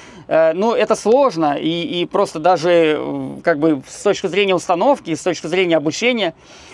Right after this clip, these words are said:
э, людей, которые будут этим пользоваться, ну, и, естественно, это и, и бюджет тоже как бы двойной получается. Поэтому,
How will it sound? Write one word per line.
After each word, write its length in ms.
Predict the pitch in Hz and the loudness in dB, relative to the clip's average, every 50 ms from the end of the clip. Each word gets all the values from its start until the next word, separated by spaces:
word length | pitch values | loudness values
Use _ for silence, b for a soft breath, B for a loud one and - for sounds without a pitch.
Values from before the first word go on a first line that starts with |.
| B B B | B B B
э, 340 | B 156 165 165 160 160 156 | B 0 2 2 2 2 0
людей, 260 | 160 175 165 180 165 | 0 0 0 0 0
которые 320 | - 165 151 165 151 160 156 | 0 -2 0 0 0 0 0
будут 260 | 147 165 156 131 - | 0 0 0 0 -2
этим 200 | 160 - 165 151 | -2 -2 -2 0
пользоваться, 560 | - 180 175 151 143 147 131 - - 151 147 | 0 0 0 0 -2 -4 -4 -4 -2 0 0
ну, 240 | 147 156 170 175 180 | 2 2 2 2 2
и, 60 | 175 | 0
естественно, 520 | 170 170 170 147 - - 220 214 - 180 165 | -2 -2 -4 -4 -2 0 -2 0 0 -2 -4
это 160 | 151 - 175 | -2 0 0
и, 480 | 165 160 160 156 160 160 165 156 156 | 2 2 2 2 2 0 -2 -2 -4
и 20 | 180 | -4
бюджет 420 | 151 170 170 147 160 214 185 - - | -2 -4 -2 0 0 0 -2 0 -2
тоже 260 | 175 160 123 139 143 | -2 -2 -2 -2 -4
как 160 | - 151 139 | -4 -4 -4
бы 100 | 131 151 | -4 -4
двойной 400 | 135 135 165 170 175 175 156 143 | -2 0 0 0 2 0 -2 -2
получается. 640 | - 147 139 139 135 - - 151 143 - - - - B B B 220 185 _ - | -2 -4 -6 -6 -4 -4 -4 -4 -4 -6 -10 -16 -20 B B B -20 -12 _ -2
Поэтому, 600 | 160 165 196 233 254 - 185 175 160 143 - | 0 2 2 2 0 0 0 0 0 -2 -4